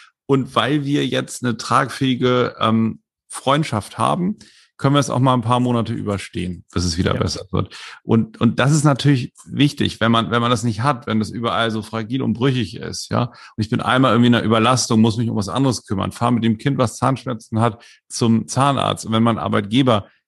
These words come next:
Speaker 1: mich dann gleich kündigt, weil er sagt, also jetzt ist wirklich irgendwie too much, so, dann werde ich natürlich relativ schnell vor dem Nichts stehen, so.
Speaker 2: Mhm.
Speaker 1: Das heißt, man kann auch vorsorgen dadurch, dass man seine Beziehungen und Verbindungen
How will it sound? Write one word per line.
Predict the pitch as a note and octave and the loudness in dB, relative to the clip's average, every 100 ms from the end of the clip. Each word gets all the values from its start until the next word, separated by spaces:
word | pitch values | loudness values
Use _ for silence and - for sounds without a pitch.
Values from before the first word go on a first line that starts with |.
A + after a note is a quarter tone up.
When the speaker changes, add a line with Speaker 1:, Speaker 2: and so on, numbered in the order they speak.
| _ | _
Speaker 1:
mich | G#2+ | -4
dann | B2 B2+ | 0 0
gleich | G#2 F2+ | 0 0
kündigt, | F3 F3+ A#2 - | 2 2 2 -2
weil | G#2 | -4
er | G2+ | -2
sagt, | G2+ F#2+ | -4 -4
also | G2 G2+ | -4 0
jetzt | A2 A2 | 0 -2
ist | A#2 F2+ | -8 0
wirklich | A#2+ A2 - - | 2 2 0 -2
irgendwie | G#2+ G2 G2+ - | -4 -2 -4 -6
too | - | -6
much, | G2 F#2 A2 - - | -4 -2 -4 -6 -14
so, | - E3+ F#3 - - - _ _ | -10 -8 -10 -18 -20 -20 _ _
dann | - G#2+ E3 D3+ | -2 2 4 4
werde | D3+ D3+ D3 | 4 2 0
ich | C3+ | 0
natürlich | C#3+ C3+ C#3 C#3+ B2+ | 0 2 2 0 0
relativ | B2+ C#3 C#3 C#3 B2 | 0 -2 -2 -4 -8
schnell | - B2 | -4 -2
vor | B2 B2 | -2 0
dem | A#2 | 2
Nichts | B2 B2+ - - | 2 0 -8 -14
stehen, | - G2 F#2+ E2+ F#2 | -10 -8 -8 -10 -8
so. | - - G#2+ - | -4 -4 -4 -6
Speaker 2:
Mhm. | A#2+ A#2 D3 | -4 -4 -4
Speaker 1:
Das | A2 G#2+ | -2 2
heißt, | A#2 C#3 - | 2 2 2
man | B2 | 0
kann | A2+ A#2+ | 2 0
auch | - G#2+ - | 0 -2 -4
vorsorgen | - - - C3+ E3 C#3+ D3 D3 C#3+ C#3+ - | -12 -12 0 2 4 4 2 2 0 -2 -4
dadurch, | G#2+ A2+ B2 C3 B2+ - | -2 0 2 2 0 -4
dass | - A2+ A2 | -4 -4 -2
man | A2+ A2+ | -2 0
seine | G2+ A2 G#2+ G#2+ | 2 2 2 0
Beziehungen | - F#2+ - - D3 C#3+ C3 | -4 -12 -12 -8 -2 0 0
und | - G#2+ | -2 -4
Verbindungen | - F#2+ F#2+ B2 B2 A#2 A2+ G#2+ | -2 -2 0 2 4 4 2 -2